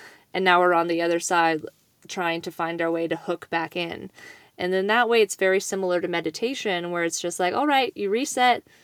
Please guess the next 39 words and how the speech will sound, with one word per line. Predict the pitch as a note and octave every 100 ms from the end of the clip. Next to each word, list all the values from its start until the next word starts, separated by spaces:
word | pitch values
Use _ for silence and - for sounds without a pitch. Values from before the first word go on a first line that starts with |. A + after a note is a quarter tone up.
| _ _ _ -
close | - G3 G3+
your | B3+
eyes, | A3+ G#3+ A3 A3+ - -
bring | F#3+
yourself | G3+ F#3+ F#3 F#3 -
back | E3+ E3+ G#3+
into | G#3+ B3
your | B3
body, | G#3+ G3 F#3+ G3 G3 G3 _ -
breathe." | F#3+ F#3+ F3+ F3 F#3 - - _ -
The | F3+
vocal | F3 F3 F#3+
guidance | F#3+ F3 F3+ F#3 F#3
is | G3
there. | G3 A#3 A3+
Again, | G3+ G3+ G3
if | F#3+
you | G3
need | F3+ F3+ F3+
some | - F#3
suggestion, | - G3 G3 G3+ - - G3+ G3
if | F#3
you | F#3
need | F3+ F3
a, | E3+
like, | E3+ -
a | F3+
little | F#3 F3+ E3+
reminder | F3+ F3 E3+ G3 G#3+ G#3
of | F3+
something | - F#3 F#3+ F#3
to | F#3
hook | F#3 F3+
into | F#3+ F3+ F#3 G3
to | F#3
bring | E3 E3+ E3+
you | E3
forward, | - A3+ A3+ F#3 F3
but | F3 E3+